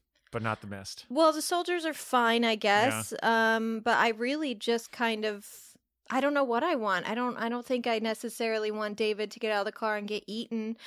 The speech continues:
Speaker 2: I thought maybe an interesting ending would be to shoot everyone in the car and then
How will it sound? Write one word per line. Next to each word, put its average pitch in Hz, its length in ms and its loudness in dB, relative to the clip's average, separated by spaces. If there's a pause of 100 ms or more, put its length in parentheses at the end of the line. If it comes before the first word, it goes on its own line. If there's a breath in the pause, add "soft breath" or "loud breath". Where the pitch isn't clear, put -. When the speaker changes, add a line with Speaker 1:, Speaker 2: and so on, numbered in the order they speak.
(220 loud breath)
Speaker 2:
I 233 80 2
thought 233 240 4
maybe 233 380 2
an 220 120 0
interesting 220 720 -2
ending 214 420 0
would 208 220 -4
be 208 480 -4 (480)
to 226 360 2 (120)
shoot 240 280 -2
everyone 220 360 2
in 208 100 -4
the 208 80 -4
car 208 420 0
and 202 240 -4
then 208 420 -2